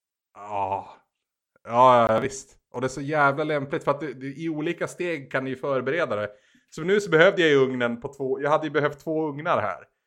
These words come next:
För att potatisen vill ju ändå köra så att den blir krispig och då behöver den en viss temperatur. Medan fläskfilén mår ju bra av att köra på kanske,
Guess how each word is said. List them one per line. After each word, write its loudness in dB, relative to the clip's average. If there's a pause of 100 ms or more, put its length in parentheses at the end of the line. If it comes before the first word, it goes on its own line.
(280)
För -8
att -12
potatisen 0
vill -2
ju 4
ändå 2
köra 2
så -4
att -4
den -8
blir -8
krispig -8
och 0
då 2
behöver 4
den 0
en -8
viss -8
temperatur. -10
Medan -8 (140)
fläskfilén -6
mår -12
ju -8
bra -6
av -4
att -10
köra -6
på -14
kanske, -8